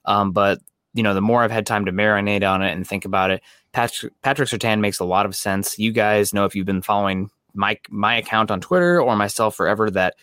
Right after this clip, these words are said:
um, I really do devalue the linebacker position. Now, there are obviously guys who, uh,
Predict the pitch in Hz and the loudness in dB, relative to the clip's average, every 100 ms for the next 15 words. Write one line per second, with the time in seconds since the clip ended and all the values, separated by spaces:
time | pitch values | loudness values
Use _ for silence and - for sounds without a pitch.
0 | _ _ - 104 92 95 101 104 104 98 | _ _ -8 -4 0 0 0 0 0 0
1 | 98 101 101 104 90 95 95 92 87 92 | 0 0 0 0 0 0 0 -2 -4 -2
2 | 92 95 101 101 107 - 107 107 101 95 | -2 0 -2 -2 -2 -2 -6 -2 0 2
3 | 98 92 87 92 90 95 92 95 92 - | 4 4 2 0 -2 -2 0 0 0 -2
4 | 90 85 90 _ _ - 87 82 82 | -4 -4 -6 _ _ -6 -2 0 0